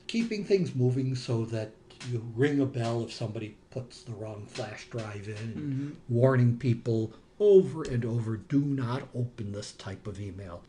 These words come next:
Speaker 1: It's boring and people think that you have an easy job because you're doing the same thing over and over again.
Speaker 2: Mm-hmm.
Speaker 1: My claim is to make it interesting for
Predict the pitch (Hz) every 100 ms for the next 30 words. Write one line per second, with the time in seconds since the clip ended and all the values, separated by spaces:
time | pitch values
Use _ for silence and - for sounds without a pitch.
0 | - 190 - 123 151 190 185 175 156 123
1 | 175 - 135 - - 165 135 127 113 139
2 | 131 117 131 131 131 - 107 104 110 95
3 | - - _ _ _ - 123 - - 110
4 | 110 104 - _ - - - 180 190 214
5 | - 247 196 139 233 247 247 233 202 -
6 | 220 285 359 349 349 311 160 107 107 90
7 | - - 147 139 123 131 - - - _
8 | - 190 196 - - 190 185 117 95 92
9 | 98 - - _ - 117 117 120 160 220
10 | - 196 185 - - - - - - 208
11 | 196 185 135 113 113 - - 107 110 -
12 | 117 107 117